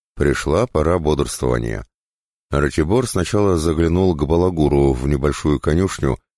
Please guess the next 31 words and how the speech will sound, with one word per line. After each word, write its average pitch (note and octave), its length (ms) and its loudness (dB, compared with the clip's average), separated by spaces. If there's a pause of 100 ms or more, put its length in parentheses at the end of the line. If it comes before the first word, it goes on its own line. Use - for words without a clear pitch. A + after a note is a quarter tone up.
примыкавшую D#2 800 0
к C#2 60 -4
дальней D2+ 320 0
дороге, B1+ 460 0 (460)
и D2 80 0
лишь C#2+ 240 0
убедившись, C#2 560 0
что - 240 -4
его C#2 240 2
отдохнувшего C2+ 680 -2
вороного C#2 420 0
скакуна C2+ 640 -2 (240)
добро C#2+ 320 -2
поили C#2+ 360 2
да C2+ 120 0
кормили C#2 440 0
всё - 220 -2
это C#2 180 -2
время, F2+ 440 0 (140)
ухаживая D#2 600 0
за D2+ 140 0
жеребцом, D2+ 560 -2 (340)
будто D#2+ 300 0
это D#2 260 0
рысак D2 320 -2
самого C#2+ 340 0
князя, C#2+ 460 -2 (420)
проследовал A#2 760 0
далее D2+ 340 2
в - 80 -12
кабак. A#1+ 380 -4